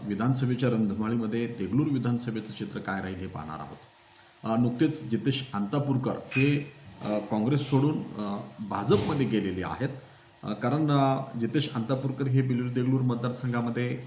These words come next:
अ, होते ते आणि अशोक चव्हाणांच्या प्रयत्नामुळे ते निवडून आलेले होते आणि अशोक चव्हाणांचेच ते खास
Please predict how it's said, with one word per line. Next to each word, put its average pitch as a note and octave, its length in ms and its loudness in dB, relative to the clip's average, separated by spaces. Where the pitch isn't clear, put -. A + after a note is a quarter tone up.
अ, G#2+ 60 -6
होते A#2 400 0
ते A2 100 0
आणि B2 280 2
अशोक B2+ 260 -2
चव्हाणांच्या C3 420 2
प्रयत्नामुळे F3+ 540 0
ते G3 60 2
निवडून E3+ 320 2
आलेले C#3+ 260 4
होते C3 200 2
आणि C#3+ 260 -2
अशोक B2+ 360 -4
चव्हाणांचेच C#3+ 560 0
ते E3+ 40 -2
खास - 460 4